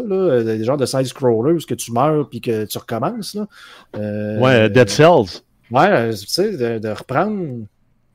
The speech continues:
Speaker 1: le, le, le
Speaker 2: Oui,
Speaker 1: Prince
Speaker 2: de,
Speaker 1: of Persia
Speaker 2: d'amener,
Speaker 1: puis de, d'amener ça de, dedans, ça pourrait être le fun.
Speaker 2: Dans un side-scroller deux D avec des mécaniques modernes, comme justement
Speaker 1: Ouais.
Speaker 2: il y a dans Dead Cells, mais dans un jeu no-, de nostalgie comme Prince of
Speaker 1: Mhm.
Speaker 2: Persia.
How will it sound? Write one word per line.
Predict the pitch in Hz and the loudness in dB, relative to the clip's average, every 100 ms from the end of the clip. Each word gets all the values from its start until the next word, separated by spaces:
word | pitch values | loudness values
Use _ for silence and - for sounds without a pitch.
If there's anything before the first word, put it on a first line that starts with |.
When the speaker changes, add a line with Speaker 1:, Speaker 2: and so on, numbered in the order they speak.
| - | -10
Speaker 1:
le, | 117 110 107 101 | -6 -4 -6 -6
le, | |
le | 101 101 | -10 -6
Speaker 2:
Oui, | 110 131 135 | 4 4 4
Speaker 1:
Prince | 165 151 135 | 4 4 4
Speaker 2:
de, | |
Speaker 1:
of | 147 | 4
Persia | 156 180 202 | 4 4 4
Speaker 2:
d'amener, | 160 | 2
Speaker 1:
puis | 143 | -2
de, | 139 131 | -2 -2
d'amener | 135 139 131 | -2 -2 -4
ça | 120 185 220 | -4 -4 -4
de, | 147 | -4
dedans, | 113 107 190 214 | -6 -8 -10 -12
ça | - | -12
pourrait | 123 | -10
être | 117 | -8
le | 110 | -8
fun. | 147 190 - - | -8 -10 -14 -2
Speaker 2:
Dans | 127 127 | 2 4
un | 127 | 4
side-scroller | 123 156 156 - 139 135 156 | 4 4 2 2 4 4 4
deux | 135 127 | 4 2
D | 117 151 | 4 4
avec | 160 123 | 4 4
des | 123 | 0
mécaniques | 120 117 120 - | 0 0 -2 -2
modernes, | 123 110 120 156 120 | -2 2 2 0 0
comme | 139 139 | 2 2
justement | 117 120 | 0 0
Speaker 1:
Ouais. | 131 127 | 2 2
Speaker 2:
il | |
y | |
a | 120 | 2
dans | 110 | 2
Dead | 107 110 90 | 2 0 2
Cells, | 131 131 151 101 | 4 6 4 0
mais | 113 107 | -2 2
dans | 120 123 | 4 4
un | 117 117 | 4 2
jeu | 101 113 135 139 _ _ | 2 4 2 2 _ _
no-, | 113 117 | -6 -2
de | 123 117 | 0 2
nostalgie | 120 - 107 104 98 135 | 0 2 2 2 -2 -4
comme | 113 107 | -4 -4
Prince | 113 113 | -4 -6
of | 110 | -6
Speaker 1:
Mhm. | 143 | -6
Speaker 2:
Persia. | 101 85 104 | -6 -6 -6